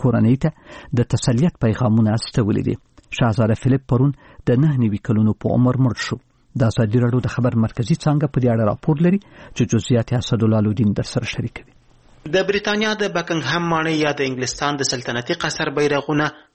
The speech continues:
Speaker 2: د شهزاده فلیپ د مړینې په ویر نیمه ځوړند دي. د انګلستان حکومت له خلکو غوښتي چې د همدردۍ د څرګندونو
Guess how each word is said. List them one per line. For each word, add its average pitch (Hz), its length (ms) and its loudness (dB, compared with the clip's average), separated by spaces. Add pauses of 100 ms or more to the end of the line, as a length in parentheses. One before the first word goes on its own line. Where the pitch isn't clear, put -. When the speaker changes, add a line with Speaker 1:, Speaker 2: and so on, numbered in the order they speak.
Speaker 2:
د 131 140 -2
شهزاده 120 480 -2
فلیپ 151 220 -4 (120)
د - 20 4 (120)
مړینې 156 340 -2
په 156 60 0 (100)
ویر 160 180 2 (220)
نیمه 123 240 0 (140)
ځوړند 110 440 -2
دي. 127 120 -2 (680)
د 147 40 2 (140)
انګلستان 135 560 -2
حکومت 131 380 -4
له 120 100 -2
خلکو 127 340 -2
غوښتي 165 340 -2
چې 170 100 0 (460)
د - 20 2 (100)
همدردۍ 170 480 0
د 175 60 0 (100)
څرګندونو 160 560 -2